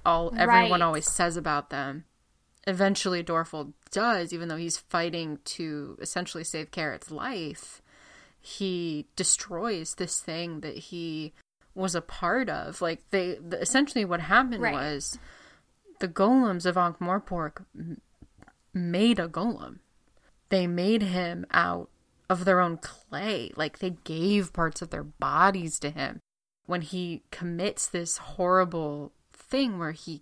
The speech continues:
Speaker 1: kills this person, which is something, which is in a nod to, to A-, Asimov, I'm sure, and the laws of robotics, when, when he causes this person to come to harm,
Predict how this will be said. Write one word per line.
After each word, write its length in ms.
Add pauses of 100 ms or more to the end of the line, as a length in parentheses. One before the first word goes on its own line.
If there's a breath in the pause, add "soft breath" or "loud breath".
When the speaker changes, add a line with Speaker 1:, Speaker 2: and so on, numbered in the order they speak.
Speaker 1:
kills 500
this 300
person, 880 (680 loud breath)
which 240
is 100
something, 840 (160)
which 180
is 120
in 140
a 80
nod 280
to, 340
to 400
A-, 160
Asimov, 520
I'm 120
sure, 460 (440 soft breath)
and 120
the 60
laws 240
of 120
robotics, 800 (280 soft breath)
when, 260
when 180
he 180
causes 720
this 140
person 640
to 80
come 280
to 80
harm, 720